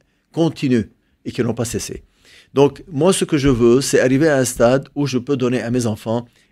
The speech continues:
un pays stable, où ils peuvent vivre avec leurs partenaires, et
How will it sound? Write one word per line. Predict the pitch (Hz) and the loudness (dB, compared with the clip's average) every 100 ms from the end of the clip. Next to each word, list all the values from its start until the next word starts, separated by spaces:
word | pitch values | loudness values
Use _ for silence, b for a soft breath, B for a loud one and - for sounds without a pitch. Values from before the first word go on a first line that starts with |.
| - | -6
un | 127 | -4
pays | 127 117 | 0 0
stable, | 113 - 131 98 104 _ - | 0 -2 -2 -2 -6 _ -2
où | 131 | -2
ils | - | 2
peuvent | 139 117 | 2 4
vivre | 165 110 | 0 0
avec | 110 113 | -4 -6
leurs | 107 | -6
partenaires, | 98 87 107 90 113 165 b b b b b - | -8 -8 -8 -6 -8 -12 b b b b b 4
et | 135 127 127 | 6 8 4